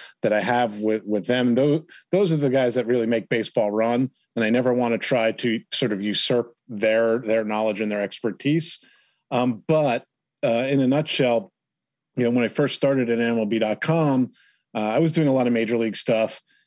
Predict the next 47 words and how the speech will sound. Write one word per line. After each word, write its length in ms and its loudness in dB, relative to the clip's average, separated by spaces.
and 600 2
a 120 -6
few 200 0
years 380 2
in, 340 2
right 140 0
around 240 0
two 140 -2
thousand 440 0
and 180 -2
three, 640 -2
uh, 520 -2
like, 160 -6
we 100 2
didn't 140 2
really 160 2
have 260 0
anybody 320 0
covering 320 -2
prospects. 480 -2
I 60 2
would 140 0
do 140 0
some 180 -2
things 240 -2
here 160 0
and 120 -2
there. 160 0
I 40 0
covered 260 -2
the, 120 -6
the 80 -4
futures 380 -2
game. 280 0
We 80 -2
did 160 -2
the 80 -4
draft 420 0
every 240 -2
year 140 -2
'cause 160 -6
it 40 -2
was 120 -2
big 240 -2
online 540 -4
back 240 -4
then. 260 -4